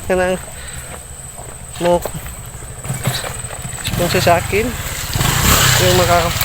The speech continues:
mo kawawa na sa akin guys. Isang big bib lang guys. Ano, mawa naman kayo dyan ha. Sponsor naman kayo dyan ha,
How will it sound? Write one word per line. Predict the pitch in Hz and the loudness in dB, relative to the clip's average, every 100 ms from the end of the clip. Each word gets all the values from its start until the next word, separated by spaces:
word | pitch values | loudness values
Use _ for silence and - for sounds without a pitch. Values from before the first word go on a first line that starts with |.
| - - - - - | 2 2 2 2 4
mo | 165 175 180 180 180 - - - - - - - - | 4 6 6 6 6 4 2 2 2 2 4 4 4
kawawa | 170 180 190 196 185 | 6 8 8 8 6
na | 180 - | 4 4
sa | 160 | 4
akin | 170 202 190 | 4 2 4
guys. | 208 - - - - - - - - - - - - - - - - - - - - - - - - - - - - - - - - - 151 165 | 4 2 -2 -4 -4 -6 -8 -8 -8 -8 -8 -8 -8 -10 -10 -10 -10 -10 -10 -10 -10 -10 -8 -10 -8 -8 -8 -10 -10 -8 -8 -8 -8 -6 -6 -4
Isang | - 165 160 | -2 -2 -2
big | 180 175 | -4 -2
bib | 190 170 | -2 2
lang | 190 185 | 2 6
guys. | 202 254 - - - - - - - - - - - - 139 139 147 147 143 - 139 | 4 4 2 0 -2 -6 -8 -8 -8 -8 -8 -10 -12 -12 -10 -8 -8 -10 -12 -14 -8
Ano, | 143 170 - 170 | -2 -2 0 2
mawa | 156 180 190 175 | 4 6 6 4
naman | 175 170 | 2 4
kayo | 175 | 2
dyan | 160 160 165 | 2 2 4
ha. | 196 233 - - - - - - | 4 2 -4 -16 -16 -16 -16 -10
Sponsor | 135 - 165 165 170 | -8 -4 -4 0 2
naman | 170 165 165 | 2 2 2
kayo | 160 | 0
dyan | 156 165 165 | 2 0 2
ha, | 165 | 0